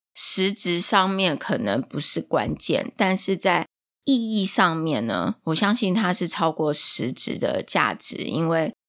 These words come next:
这些C E O就是希望借由这样子的动作，号召其他的产业主动自主的加入抵制。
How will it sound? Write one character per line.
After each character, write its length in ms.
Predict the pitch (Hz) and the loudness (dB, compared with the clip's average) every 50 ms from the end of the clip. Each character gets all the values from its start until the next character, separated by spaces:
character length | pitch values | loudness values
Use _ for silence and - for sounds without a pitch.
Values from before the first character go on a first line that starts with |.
| _ _ _ _ _ _ _ | _ _ _ _ _ _ _
这 240 | - - 196 175 160 | -4 0 0 0 0
些 720 | 165 - - - 175 151 151 151 151 151 147 151 151 - _ | 0 -2 -2 0 0 0 2 0 0 -2 -4 -6 -8 -10 _
C 300 | _ - - - - 170 | _ -2 -2 0 0 0
E 240 | 160 160 160 160 160 | 0 -2 -2 -2 -2
O 280 | - - 160 156 151 151 | 0 0 0 0 0 -2
就 200 | 156 - 170 175 | -2 -2 -2 -2
是 160 | - 170 175 | -2 -2 0
希 360 | - - - - - 214 220 | 2 2 2 2 2 2 2
望 320 | 220 233 233 208 185 175 165 | 2 2 2 2 2 0 0
借 220 | - - 202 180 | 2 4 4 4
由 180 | 160 147 143 143 | 4 4 2 2
这 140 | 143 - | 2 2
样 160 | 175 156 151 143 | 2 2 2 0
子 140 | - 139 | 0 0
的 120 | 120 98 143 | 0 0 0
动 300 | - - 175 160 147 143 | 2 2 2 2 2 0
作， 240 | - - 170 143 95 | 0 0 0 0 2
号 460 | 165 - - - 226 214 180 160 147 | 0 0 0 0 2 4 4 2 2
召 420 | 135 - - 175 160 156 151 156 160 | -2 -2 0 2 2 4 2 2 0
其 260 | - - - - 220 160 | 0 0 2 2 2 0
他 260 | 214 220 185 185 185 | 0 0 2 2 2
的 140 | - 147 143 | 2 0 0
产 340 | - - 202 - - - | 0 0 0 -2 -2 -2
业 220 | 165 165 160 143 120 | 0 0 0 0 -2
主 300 | - - - 160 - - | -4 -4 -4 -4 -4 0
动 280 | - 214 196 175 165 | 2 2 4 4 0
自 240 | 165 - - 208 185 | -4 -4 -2 -2 -2
主 300 | 151 - - - - - | -2 -2 -6 -8 -8 -8
的 260 | - - 110 104 - - | -4 -4 -4 -4 -2 0
加 200 | - - 160 160 | 0 2 2 2
入 200 | 170 175 160 147 | 2 -2 -2 -4
抵 260 | - - - - - _ | -6 -8 -12 -12 -12 _
制。 380 | - - - - 82 - - | -6 -6 -4 -4 -8 -12 -16